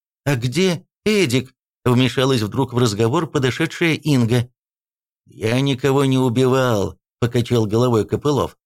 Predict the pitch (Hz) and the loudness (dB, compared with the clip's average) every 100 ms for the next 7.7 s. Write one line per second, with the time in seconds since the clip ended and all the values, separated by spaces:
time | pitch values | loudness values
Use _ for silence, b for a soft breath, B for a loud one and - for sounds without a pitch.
0 | _ _ _ _ _ _ _ _ 123 113 | _ _ _ _ _ _ _ _ -2 0
1 | 110 - - 120 120 110 120 113 113 107 | -2 -4 -2 -2 0 -2 0 2 0 0
2 | 98 110 123 113 - 110 113 98 98 143 | -2 -2 0 -2 -4 -2 0 0 0 -2
3 | 196 135 - _ - 139 113 123 113 110 | -2 -4 -6 _ -2 0 2 0 2 0
4 | - 113 117 110 107 120 117 120 - _ | 0 0 2 0 0 0 0 0 -2 _
5 | _ _ _ _ _ _ _ _ - 160 | _ _ _ _ _ _ _ _ -2 0
6 | 175 156 165 151 160 165 165 156 151 165 | 0 0 -2 -2 0 0 0 -2 -2 0
7 | 156 139 175 143 113 101 | 0 0 0 2 0 0